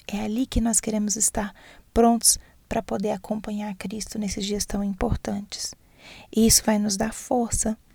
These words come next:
pra essa batalha, pra podermos também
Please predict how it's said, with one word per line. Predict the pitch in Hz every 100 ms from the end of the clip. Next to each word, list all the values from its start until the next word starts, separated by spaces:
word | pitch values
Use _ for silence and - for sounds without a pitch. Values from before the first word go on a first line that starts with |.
| _ _ - - _
pra | - 202 190
essa | 190 -
batalha, | 190 - - 185 185 190 185 _ _ _ _ _ _ _ _ _ _
pra | -
podermos | 202 214 196 208 208
também | - 202 202 220 254